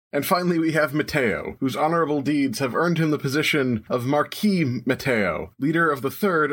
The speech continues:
of eight planned crusades against Luxembourg. Thank you to Scott, Renee, Emily, Jack, Emmy, and Matteo for your contributions to this realm.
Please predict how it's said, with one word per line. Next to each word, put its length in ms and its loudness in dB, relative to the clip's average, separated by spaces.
of 220 0
eight 280 0
planned 360 0
crusades 540 0
against 280 0
Luxembourg. 600 0
Thank 240 0
you 460 0
to 600 0
Scott, 560 -2
Renee, 560 0
Emily, 500 0
Jack, 540 0
Emmy, 460 2
and 140 0
Matteo 600 0
for 180 0
your 200 0
contributions 1040 0
to 120 0
this 240 2
realm. 380 -2